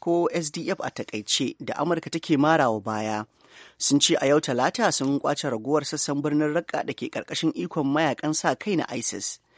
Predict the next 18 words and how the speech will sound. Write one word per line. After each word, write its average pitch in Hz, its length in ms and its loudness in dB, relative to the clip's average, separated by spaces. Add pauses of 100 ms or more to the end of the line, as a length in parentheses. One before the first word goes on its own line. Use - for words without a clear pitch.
(400)
Mai 120 120 -2
magana 135 380 2
da 123 80 -2
yawun 147 440 4
S 143 160 -4
D 156 220 0
F, 101 100 -2 (180)
wacce - 400 -6
ta 127 100 -4
kunshi 123 280 -6
mayakan 131 480 0
sa 120 160 -2
kai 160 160 0
na 143 120 2
Kurdawa 110 600 -2 (120)
da 113 80 -10
kuma 117 240 -4
Larabawa, 117 680 0